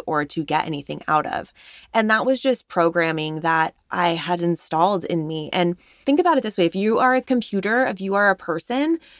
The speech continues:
you are the type of person that has Windows ninety-eight running on your hard drive right now. It's twenty twenty-three, baby. Like, you gotta upgrade that shit.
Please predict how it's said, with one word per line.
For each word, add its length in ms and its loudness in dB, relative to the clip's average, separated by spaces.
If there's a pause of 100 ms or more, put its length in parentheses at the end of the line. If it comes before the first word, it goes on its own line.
(140)
you 340 0
are 140 4
the 120 2
type 260 -4
of 100 -10
person 320 -2
that 140 0
has 420 0
Windows 480 0
ninety-eight 680 0 (160)
running 480 0
on 260 2
your 260 2
hard 220 -2
drive 300 0
right 200 -2
now. 400 -2 (320)
It's 260 0
twenty 320 2
twenty-three, 520 -2
baby. 380 -6
Like, 180 2
you 120 -2
gotta 420 0
upgrade 420 -2
that 200 -4
shit. 280 -4